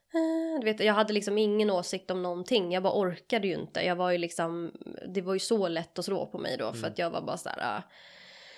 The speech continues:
Speaker 1: Och då fick jag ju ofta höra mycket så här, "Men du som brukar vara så tuff, varför säger du inte ifrån?" Du vet, hela den där
Speaker 2: Mm.
Speaker 1: biten. Det var så här, men förut sa jag ju ifrån av fel anledning.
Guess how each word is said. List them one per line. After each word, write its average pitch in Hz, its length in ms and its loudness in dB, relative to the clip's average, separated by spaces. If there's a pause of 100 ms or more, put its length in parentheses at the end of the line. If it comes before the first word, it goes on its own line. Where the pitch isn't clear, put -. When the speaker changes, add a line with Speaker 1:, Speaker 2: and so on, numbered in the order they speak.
(420)
Speaker 1:
Och 196 180 0
då 190 80 -2
fick 202 180 -2
jag 202 60 2
ju 190 60 6
ofta - 280 -6 (120)
höra 175 320 -2
mycket 180 260 -4
så 185 60 -8
här, 185 40 -6
"Men 208 80 -2
du 269 120 0
som 294 140 -4
brukar 285 240 0
vara 240 100 2
så 240 100 -4
tuff, 208 420 -6
varför 220 120 -6
säger 240 260 2
du 240 60 2
inte 214 220 -2
ifrån?" 185 540 -4
Du 175 80 -2
vet, 175 160 -6
hela 180 140 -4
den 170 80 -4
där 170 80 -2
Speaker 2:
Mm. 170 80 -4
Speaker 1:
biten. 175 300 -4
Det 185 60 0
var 190 100 -4
så 190 100 -4
här, 175 60 0
men 185 160 -4
förut 220 440 2
sa 247 100 -4
jag 226 100 2
ju 214 60 0
ifrån 190 460 -4
av 180 40 -6
fel 180 340 -4
anledning. 196 920 -4